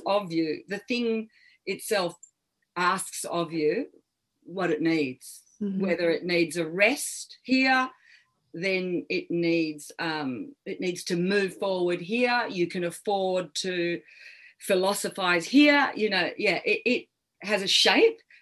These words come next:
Speaker 1: an inherent shape, and my job is to reveal it, I think.
Speaker 2: Mm-hmm.
Speaker 1: Michelangelo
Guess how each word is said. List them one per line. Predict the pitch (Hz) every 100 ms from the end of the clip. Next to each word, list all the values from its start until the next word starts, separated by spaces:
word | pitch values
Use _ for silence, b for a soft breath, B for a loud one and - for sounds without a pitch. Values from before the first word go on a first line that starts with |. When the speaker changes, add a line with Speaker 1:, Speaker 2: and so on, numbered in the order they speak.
| -
Speaker 1:
an | 202
inherent | 202 190 190 214 190 156
shape, | - 190 240 - _ _ _ _ _ _
and | 185 185 190
my | 190 196
job | 180 196 185 165
is | 175 165 -
to | 180
reveal | 175 165 175 170
it, | 151
I | 147
think. | 147 165 311 - _ _ _
Speaker 2:
Mm-hmm. | 196 190 196 196 226
Speaker 1:
Michelangelo | 233 226 220 196 202 190 196 185 185 165